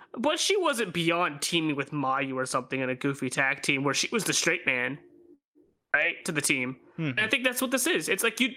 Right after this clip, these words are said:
Speaker 1: there's, 'cause there's no real big heels in Joshi. So you have the foreign heel,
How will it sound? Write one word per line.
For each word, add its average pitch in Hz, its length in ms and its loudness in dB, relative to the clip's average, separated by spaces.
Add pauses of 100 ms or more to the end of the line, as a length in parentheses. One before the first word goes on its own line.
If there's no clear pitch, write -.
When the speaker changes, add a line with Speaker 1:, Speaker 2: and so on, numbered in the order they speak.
Speaker 1:
there's, 269 180 0
'cause 269 120 0
there's 285 120 0
no 277 300 0
real 226 260 2
big 165 420 -2
heels 160 420 0
in 143 100 0
Joshi. 185 420 0
So 185 180 0
you 202 120 2
have 254 80 2
the 208 80 -4
foreign 277 380 0
heel, 240 500 0